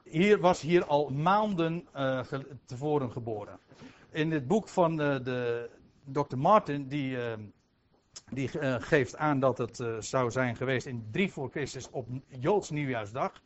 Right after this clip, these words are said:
Ik heb daar persoonlijk een wat andere visie op. Ik heb dat ook wel eens een keertje duidelijk gemaakt, namelijk dat dat, eh, op de tiende Nisan is geweest.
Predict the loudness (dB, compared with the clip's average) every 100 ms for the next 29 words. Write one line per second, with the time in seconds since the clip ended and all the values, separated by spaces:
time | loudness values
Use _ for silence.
0 | _ _ -6 -2 0 0 -2 -4 0 0
1 | 0 -6 -8 -6 -6 -6 -6 -6 -6 -6
2 | -8 -8 -8 -8 -10 -8 -8 -8 -8 -12
3 | -14 -14 -18 -20 _ 0 2 0 -2 -2
4 | 0 -2 -2 -2 -8 -16 -20 -20 _ 0
5 | 2 0 -4 -6 -6 -6 -8 -10 -8 -8
6 | -8 -6 -4 -2 -4 -4 -4 -6 -8 -8
7 | -6 -4 -6 -10 -18